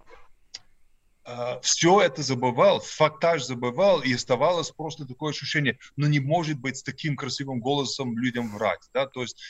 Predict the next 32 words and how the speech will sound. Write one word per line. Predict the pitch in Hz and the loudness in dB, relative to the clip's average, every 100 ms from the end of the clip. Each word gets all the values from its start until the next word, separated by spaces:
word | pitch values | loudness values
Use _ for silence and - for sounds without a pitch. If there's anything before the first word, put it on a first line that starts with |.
| - | -2
это, | 143 151 | 0 0
скорее | - 151 151 | 2 2 2
всего, | - 131 123 | 2 0 0
так, | - 92 85 104 | 0 0 0 0
да, | 151 - - | 0 -2 -4
но | 147 156 | -2 0
опять | - 170 135 | 0 0 0
без | 127 127 | -2 -8
никаких | 127 131 190 196 | -10 -10 -10 -8
фактов, | - 147 - - 92 | 0 0 0 -6 -8
то | - | -6
есть, | 131 131 - - - | -8 -8 -16 -20 -6
а, | 104 98 98 | -4 -2 -4
у | 135 143 135 113 | -8 -10 -8 -2
вас | 165 196 - - - | 0 -2 -6 -8 -8
это, | 143 156 151 - | -6 -6 -10 -12
ну, | 143 131 139 107 - | -12 -10 -10 -10 -12
школа, | - - - 117 170 160 | -12 -8 -6 -4 -4 -8
школа, | - - 175 160 | -12 -8 -8 -8
которая | 120 120 127 | -8 -8 -6
очень | 131 107 104 | -4 -4 -4
хорошо | 95 87 104 | -8 -10 -10
работает, | 87 101 - 101 | -8 -8 -8 -6
то | 127 | -4
есть | 123 | -4
остает | 110 - 127 131 | -4 -2 0 0
тебя | 117 113 127 - - - - | 0 2 2 0 -14 -18 -10
злым | 110 - 98 101 156 180 151 107 | -4 -2 0 4 4 4 2 -2
или | 101 95 | -2 -4
счастливым | 90 - 127 156 147 123 110 98 | -4 0 0 0 -4 -6 -6 -2
без, | 131 147 - - | -2 0 -2 -2
э, | 113 107 | -2 0